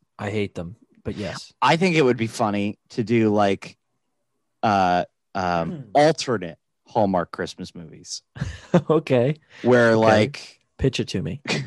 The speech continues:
Speaker 2: <laughs> Actually, it's gonna make me sound like a horrible person.
Speaker 1: Who cares?
Speaker 2: Okay, so
Speaker 1: Nobody's
Speaker 2: people,
Speaker 1: listening.
Speaker 2: people watch, like,
Speaker 1: It's funny.
Speaker 2: Lifetime, right? Have you ever heard of
Speaker 1: Yeah.
Speaker 2: Lifetime?
Speaker 1: Of course I've heard of
Speaker 2: They're
Speaker 1: Lifetime. Isn't
Speaker 2: horrible
Speaker 1: it,
Speaker 2: movies.
Speaker 1: isn't it
Speaker 2: They're
Speaker 1: Freeform now?
Speaker 2: No,
Speaker 1: No,
Speaker 2: no,
Speaker 1: that's
Speaker 2: no,
Speaker 1: A B C
Speaker 2: that's A B C
Speaker 1: Family.
Speaker 2: Family.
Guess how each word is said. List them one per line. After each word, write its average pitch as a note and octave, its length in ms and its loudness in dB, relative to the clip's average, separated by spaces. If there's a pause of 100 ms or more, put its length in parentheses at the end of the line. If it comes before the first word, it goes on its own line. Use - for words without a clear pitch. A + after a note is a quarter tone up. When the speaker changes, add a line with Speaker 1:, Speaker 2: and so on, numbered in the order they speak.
(160)
Speaker 2:
<laughs> A#2+ 440 -8
Actually, C#3+ 400 0
it's B2+ 100 -4
gonna C3+ 160 -2
make A#2+ 160 0
me A2 80 -6
sound B2 180 -4
like G#2 100 -2
a G2+ 60 -2
horrible G2 480 -2
person. E2+ 520 -6
Speaker 1:
Who A3+ 180 2
cares? - 680 0
Speaker 2:
Okay, F#3 200 4
so C3+ 140 6
Speaker 1:
Nobody's - 100 0
Speaker 2:
people, A#3+ 240 2
Speaker 1:
listening. E2+ 160 -2 (280)
Speaker 2:
people A#3+ 280 0
watch, G3+ 260 0
like, D3+ 180 -2
Speaker 1:
It's A#2 120 -6
funny. E3+ 240 4
Speaker 2:
Lifetime, F2 380 -8 (200)
right? A2 380 0
Have C3 120 -4
you C#3 60 0
ever C#3+ 160 -2
heard C#3+ 140 0
of G3+ 100 6
Speaker 1:
Yeah. A#2+ 60 4
Speaker 2:
Lifetime? C3 580 -4
Speaker 1:
Of - 160 -4
course D4+ 300 4
I've B2 100 2
heard G#2+ 160 2
of - 80 -4
Speaker 2:
They're F3+ 120 8
Speaker 1:
Lifetime. E3+ 120 6 (160)
Isn't - 0 -
Speaker 2:
horrible F#3 300 6
Speaker 1:
it, - 20 0
Speaker 2:
movies. G#2+ 300 2
Speaker 1:
isn't F#3+ 160 4
it - 20 4
Speaker 2:
They're C#3 100 4
Speaker 1:
Freeform F#3+ 600 4 (140)
now? G3 300 0 (320)
Speaker 2:
No, B2 120 6
Speaker 1:
No, A#2 80 2
Speaker 2:
no, G#2+ 80 -2
Speaker 1:
that's F#2 120 -2
Speaker 2:
no, F#2 60 0
Speaker 1:
A - 20 -4
B G2 80 -4
C G2 60 0
Speaker 2:
that's F#2 140 0
A - 100 0
B E2+ 80 -2
C D#2+ 60 -6
Speaker 1:
Family. D2+ 80 -8
Speaker 2:
Family. E2+ 220 -8